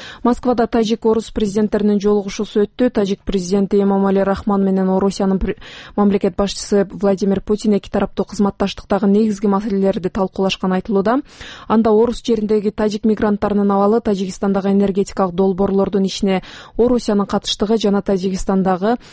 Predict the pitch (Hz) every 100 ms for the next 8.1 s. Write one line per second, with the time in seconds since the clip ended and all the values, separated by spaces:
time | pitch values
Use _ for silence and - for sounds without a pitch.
0 | - - 202 220 247 - 214 - 226 233
1 | 202 202 196 196 214 214 214 202 220 208
2 | 196 208 196 185 196 - 202 196 202 190
3 | 190 190 185 180 170 165 156 - - -
4 | - 196 190 220 240 262 220 202 190 -
5 | 196 208 220 190 196 190 196 196 208 -
6 | 208 208 202 196 190 - 196 190 202 -
7 | 202 190 185 190 190 175 196 196 185 233